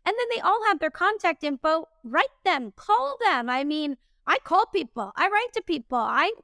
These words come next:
wrote to the head of Sony Affirm and he said, "Sure, come on to Sony and let's have a meeting."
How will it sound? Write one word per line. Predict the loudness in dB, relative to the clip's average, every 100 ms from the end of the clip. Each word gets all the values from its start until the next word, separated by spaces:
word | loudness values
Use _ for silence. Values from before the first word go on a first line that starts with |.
| -4
wrote | 0 0 -2
to |
the | -2
head | 0 -2
of | -2
Sony | 0 0 0 -2
Affirm | 0 0 0
and | -2
he | -2 -4
said, | -2 -2 -2 _ _
"Sure, | -4 -4
come | -2 -2
on | -2
to | -2 -4
Sony | -2 -2 -2
and | -2
let's | 0 0
have | 0
a |
meeting." | 0 0 -2 -4